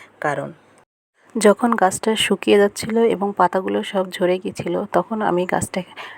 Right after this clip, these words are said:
ডালপালা সব কেটে দিয়েছিলাম। তারপর নতুন পাতা বের হলো এবং তার কিছুদিন পরেই দেখি সব পাতার ডগায় ডগায় ছোট্ট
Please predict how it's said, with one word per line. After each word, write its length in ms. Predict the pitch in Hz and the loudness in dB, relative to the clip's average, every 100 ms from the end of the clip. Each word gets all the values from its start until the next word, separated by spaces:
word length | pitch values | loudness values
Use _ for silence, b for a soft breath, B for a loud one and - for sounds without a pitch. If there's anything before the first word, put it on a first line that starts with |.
| - 180 | -2 2
ডালপালা 440 | 170 - 185 180 214 | 2 2 2 2 0
সব 120 | 202 - | -4 -4
কেটে 200 | - 185 170 | 0 0 2
দিয়েছিলাম। 460 | 160 156 - 156 165 - _ _ _ - | 2 0 -2 -2 -4 -10 _ _ _ 0
তারপর 340 | 196 - 220 220 196 | 0 2 2 2 0
নতুন 200 | - 214 208 | 0 0 2
পাতা 200 | 190 190 190 | 4 2 4
বের 140 | 190 190 | 2 2
হলো 180 | 180 180 - | 0 -2 -2
এবং 160 | 190 196 208 - | -2 -2 -2 -2
তার 160 | 196 - | -2 -2
কিছুদিন 360 | 208 - 220 233 - | -6 0 2 2 4
পরেই 280 | 196 202 226 190 | 4 4 2 -2
দেখি 240 | - 190 208 B B - - | -2 -4 -6 B B -12 0
সব 160 | 196 - | 0 2
পাতার 360 | - - 104 98 - - B B B - 196 | -2 0 2 0 -2 -14 B B B 0 2
ডগায় 300 | 185 190 185 | 4 4 4
ডগায় 280 | 185 185 190 B - _ - | 4 4 2 B -16 _ -2
ছোট্ট 220 | 247 | -2